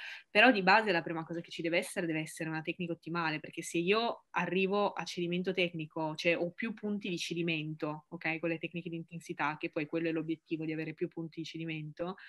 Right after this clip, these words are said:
devono tutti essere ottimali. Cioè se io sporco la tecnica, faccio l'alzate laterali, prima col braccio dritto,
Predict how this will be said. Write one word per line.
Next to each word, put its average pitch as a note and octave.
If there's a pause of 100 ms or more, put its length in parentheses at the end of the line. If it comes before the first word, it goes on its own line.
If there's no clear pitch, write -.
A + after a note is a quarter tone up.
(720)
devono E3+
tutti F3+
essere E3
ottimali. D#3
Cioè D#3+
se D#3+
io F3+
sporco F3
la E3+
tecnica, D#3 (300)
faccio F3
l'alzate E3+
laterali, F3
prima F3
col F3+
braccio F3+
dritto, F3